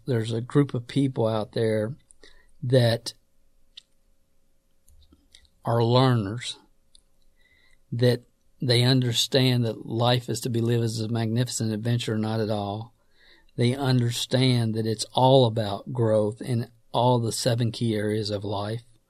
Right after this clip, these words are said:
not just business and not just finances, but every aspect of our life, the seven key areas. And they understand it's never-ending process.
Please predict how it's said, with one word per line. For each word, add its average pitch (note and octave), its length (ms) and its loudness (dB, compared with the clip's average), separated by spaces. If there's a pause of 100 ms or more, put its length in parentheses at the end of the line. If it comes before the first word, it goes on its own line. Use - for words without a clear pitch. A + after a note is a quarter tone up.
(600)
not B2 220 0
just A#2 280 -4
business A2+ 440 -2
and A2 100 -4
not A2 180 -4
just G#2+ 280 -6
finances, G#2+ 720 -4
but A2+ 180 -4
every A#2+ 380 -2
aspect G#2 440 -6
of G#2 120 -8
our G2+ 120 -4
life, G2+ 260 -8
the A2 100 -8
seven A2+ 400 -2
key A#2+ 320 -4
areas. G#2 560 -8 (960)
And A#2 200 0
they A#2 120 2
understand A#2+ 640 0
it's A2 180 -4
never-ending A2+ 560 0
process. A2+ 840 -6